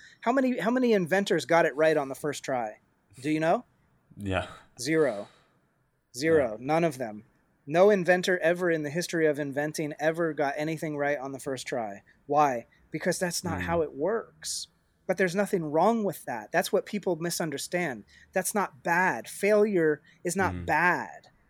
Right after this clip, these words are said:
Speaker 1: Failure, failure has such a, an attachment, especially in the, in the,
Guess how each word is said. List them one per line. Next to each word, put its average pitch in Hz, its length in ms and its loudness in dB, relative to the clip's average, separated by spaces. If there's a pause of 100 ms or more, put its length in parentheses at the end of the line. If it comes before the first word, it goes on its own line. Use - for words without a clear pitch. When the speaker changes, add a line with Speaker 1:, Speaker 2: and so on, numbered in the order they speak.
(180)
Speaker 1:
Failure, 196 540 6
failure 202 340 4
has 175 180 0
such - 320 0
a, 180 180 2
an 180 100 0
attachment, 165 680 -2
especially 190 480 0
in 170 80 0
the, 151 100 -2 (140)
in 156 160 -4
the, 139 240 0